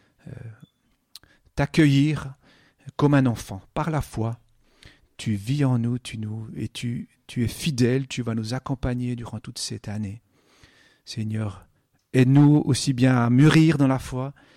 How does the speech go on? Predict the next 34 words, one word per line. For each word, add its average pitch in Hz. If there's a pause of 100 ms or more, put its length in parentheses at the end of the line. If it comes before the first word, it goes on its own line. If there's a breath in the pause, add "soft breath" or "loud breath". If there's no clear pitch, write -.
(300 soft breath)
que 123
à 113
rester 120 (160)
avec 113
cette -
âme 117
d'enfant 117 (380 soft breath)
qui -
fait -
confiance 117
en 110
son 113
Père, 98 (800 soft breath)
qui 117
n'a 98
que -
des 101
bonnes 120
choses 113
pour 101
lui. 104 (840)
Seigneur, 110
je 101
crois 151
que -
tu -
as 123
des 104
bonnes 143
choses 117
pour 107
chacun 110
de 101
nous. 95